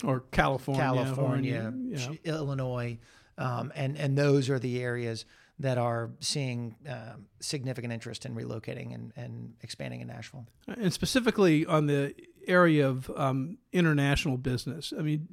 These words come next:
Speaker 1: did you make any special efforts to recruit business because it was international, or was that just when you're looking at, at large companies talking about headquarters relocation or major services relocating here,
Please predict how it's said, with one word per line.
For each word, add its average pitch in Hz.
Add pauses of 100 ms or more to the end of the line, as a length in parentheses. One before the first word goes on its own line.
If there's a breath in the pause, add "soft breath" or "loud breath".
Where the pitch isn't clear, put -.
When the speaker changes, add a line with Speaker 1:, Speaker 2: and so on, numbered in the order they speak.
Speaker 1:
did 165
you 208
make 160
any 143 (100)
special 170
efforts 143
to 127
recruit 196 (260)
business 160
because 165
it 180
was 165
international, 156
or 139
was 139
that 147
just - (380 loud breath)
when 147
you're 139
looking 165
at, 143
at 147
large 147
companies 147
talking 143
about 135
headquarters 139
relocation 135
or 127
major 131
services 139
relocating 131
here, 127